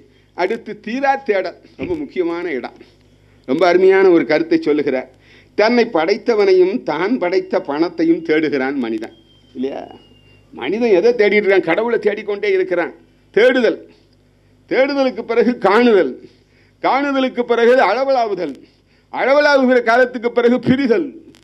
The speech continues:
பிரிகிற காலத்திலே வருத்தப்படுதல், காணுகிற காலத்திலே மகிழ்ச்சி அடைதல்,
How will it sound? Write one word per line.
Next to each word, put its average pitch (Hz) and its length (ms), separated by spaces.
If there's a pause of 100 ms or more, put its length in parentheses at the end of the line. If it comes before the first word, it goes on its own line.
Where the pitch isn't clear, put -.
(300)
பிரிகிற 285 460
காலத்திலே 247 520
வருத்தப்படுதல், 226 960 (560)
காணுகிற 277 440
காலத்திலே 247 480
மகிழ்ச்சி 262 420
அடைதல், 202 560